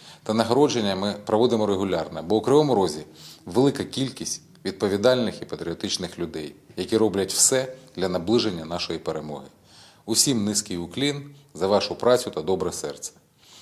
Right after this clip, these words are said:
Та про наші мирні перемоги. На чемпіонаті з важкої атлетики серед юніорів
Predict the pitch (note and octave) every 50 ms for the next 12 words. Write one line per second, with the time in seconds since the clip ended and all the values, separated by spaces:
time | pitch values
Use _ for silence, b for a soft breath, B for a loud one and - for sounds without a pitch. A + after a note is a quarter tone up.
0 | B B B - - B2 - C#3+ C#3+ D3+ D3+ - - B2+ A#2+ A#2+ B2 A#2+ A2+ G#2+
1 | G2+ - F#2+ F#2 F2 E2+ D#2+ D2 - - - _ _ _ B B B B B B
2 | B A#2 B2 - - C#3 C3 B2+ C#3+ C#3 D3 D3+ D3 - C3+ G#2+ G#2+ A#2 A2+ -
3 | - C3 A#2+ A2+ A2 G#2+ - C3+ D3+ D#3 D3 - - B2+ - - B2 A#2 A#2+ G#2+
4 | A2+ A#2 A#2+ B2 B2 B2 A#2+ A2+ A2 G2+ - -